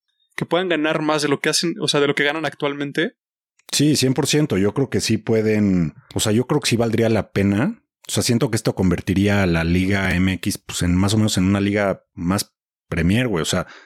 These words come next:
Speaker 2: sí meterle mucho más lana para todo, ¿no? Digo, al final también depende de los equipos, ¿no? Igual y reciben la lana y dicen, "Ah, pues esto se va a mi bolsillo".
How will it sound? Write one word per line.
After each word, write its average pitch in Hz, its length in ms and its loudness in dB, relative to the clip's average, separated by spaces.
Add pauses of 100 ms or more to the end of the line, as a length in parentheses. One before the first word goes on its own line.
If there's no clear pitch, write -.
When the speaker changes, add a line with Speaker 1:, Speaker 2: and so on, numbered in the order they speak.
(300)
Speaker 2:
sí 104 260 0
meterle 110 460 0
mucho 92 340 0
más 101 640 0 (500)
lana 98 440 0
para 82 180 -4
todo, 143 260 2
¿no? 101 180 2
Digo, 110 240 0
al 104 80 0
final 113 340 0
también 110 460 0 (300)
depende 104 460 0
de 90 80 2
los 82 160 -2
equipos, 90 420 -4
¿no? 92 100 2
Igual 104 260 2
y 104 40 2
reciben 95 440 2
la 85 100 2
lana 85 220 2
y 92 40 0
dicen, 90 260 -2
"Ah, 90 140 -4
pues - 120 -4
esto - 180 -4
se 87 100 -2
va 85 100 2
a 87 60 2
mi 90 120 2
bolsillo". 82 580 -2